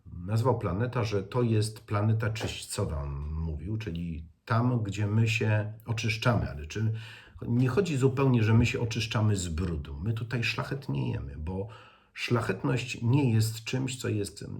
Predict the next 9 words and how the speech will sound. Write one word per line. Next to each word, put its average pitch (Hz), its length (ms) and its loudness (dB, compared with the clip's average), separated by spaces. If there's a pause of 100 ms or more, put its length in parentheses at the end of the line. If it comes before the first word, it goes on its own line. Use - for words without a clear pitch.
(120)
u 110 60 -4
człowieka 107 480 0
dziedziczne, 87 600 -4
tak 80 180 -6
jak 80 220 -4
w 73 340 -12
tej 87 140 -8
naszej 85 280 -6
historiografii, 95 960 -6